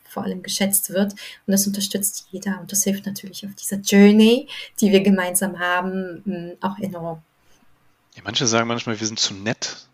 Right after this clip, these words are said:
Speaker 2: Ich finde das gar nicht. Wir,
Speaker 1: <laughs>
Speaker 2: wir sind einfach wertschätzend. Das hat auch mal ein, ein Kollege aus dem Team gesagt, irgendwie, ähm, wir sagen auch Nein.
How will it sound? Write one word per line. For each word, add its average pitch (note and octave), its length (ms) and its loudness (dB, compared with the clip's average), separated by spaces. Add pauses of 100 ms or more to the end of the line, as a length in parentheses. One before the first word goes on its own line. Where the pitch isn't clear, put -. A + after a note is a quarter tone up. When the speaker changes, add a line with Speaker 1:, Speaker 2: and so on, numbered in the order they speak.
(100)
Speaker 2:
Ich - 120 -18
finde D3+ 180 -6
das - 160 2
gar G#2 120 -2
nicht. C#4 300 6
Wir, - 80 4
Speaker 1:
<laughs> - 640 4
Speaker 2:
wir C3 100 6
sind C3+ 180 2
einfach B2 400 0
wertschätzend. B2 720 -2
Das G#2+ 140 -2
hat B2 120 -4
auch B2 160 0
mal C#3 140 0
ein, A#2 480 0
ein A#2 440 -2
Kollege B2 440 0
aus A2+ 160 2
dem A#2 100 -10
Team D#3+ 260 -8
gesagt, A#2+ 500 -2
irgendwie, A2+ 280 -6 (640)
ähm, A2 400 -2
wir A2 100 0
sagen A2+ 300 0
auch G2+ 140 -6
Nein. C3 460 -2